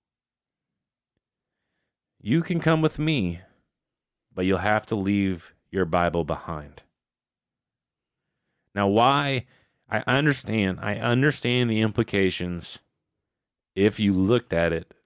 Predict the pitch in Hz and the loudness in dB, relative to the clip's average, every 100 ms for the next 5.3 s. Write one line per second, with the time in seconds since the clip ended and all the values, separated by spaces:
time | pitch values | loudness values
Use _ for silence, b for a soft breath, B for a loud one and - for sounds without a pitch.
0 | - 113 98 92 90 90 87 85 - - | -2 0 2 2 2 2 -2 -6 -10 -16
1 | _ _ _ _ _ _ _ _ - 95 | _ _ _ _ _ _ _ _ -2 2
2 | 90 85 85 78 - _ _ _ _ _ | 4 4 0 -6 -16 _ _ _ _ _
3 | _ _ _ _ _ _ _ _ _ _ | _ _ _ _ _ _ _ _ _ _
4 | _ _ _ _ _ _ _ _ 82 98 | _ _ _ _ _ _ _ _ -2 0
5 | 110 - - | 0 -4 -14